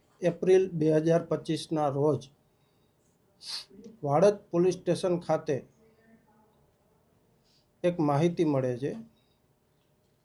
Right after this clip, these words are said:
કે દૂધનાથ મહાદેવ મંદિર પાસે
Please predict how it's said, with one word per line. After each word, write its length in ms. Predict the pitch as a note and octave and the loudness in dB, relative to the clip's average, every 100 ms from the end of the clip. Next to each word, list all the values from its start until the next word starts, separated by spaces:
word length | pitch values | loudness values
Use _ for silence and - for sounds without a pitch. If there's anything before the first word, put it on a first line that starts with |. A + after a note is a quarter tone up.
| _ _ _ _ | _ _ _ _
કે 340 | E3+ - - - _ _ _ _ _ _ _ _ _ - | -2 -2 -2 -8 _ _ _ _ _ _ _ _ _ -8
દૂધનાથ 640 | D3 C#3+ D3 F#3+ F#3+ - | -4 0 6 8 8 4
મહાદેવ 400 | D#3 D#3+ F3 F#3 | 2 4 4 2
મંદિર 380 | E3+ D3+ E3 E3+ | 2 2 2 2
પાસે 500 | E3+ D3+ - D3 | 2 0 0 -6